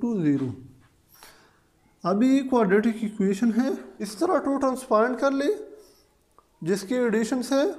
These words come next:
माइनस वन आ जाए और multiplication से माइनस थर्टी। तो इसी तरह two terms है, थ्री एक्स स्क्वायर माइनस सिक्स एक्स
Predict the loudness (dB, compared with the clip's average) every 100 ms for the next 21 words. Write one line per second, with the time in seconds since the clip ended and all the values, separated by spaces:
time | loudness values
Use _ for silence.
0 | -8 -2 0 2 0 0 0 2 4 2
1 | 2 2 2 0 -2 -2 -2 -4 -2 0
2 | 2 2 2 2 2 4 2 0 -2 -2
3 | -2 0 0 2 2 2 0 -2 -2 0
4 | 0 -4 -16 -20 -20 -20 _ _ _ _
5 | _ -6 -2 0 2 0 -2 0 2 2
6 | 2 2 2 2 0 -2 -10 -12 -12 -4
7 | -4 -4 -12 -2 -2 -2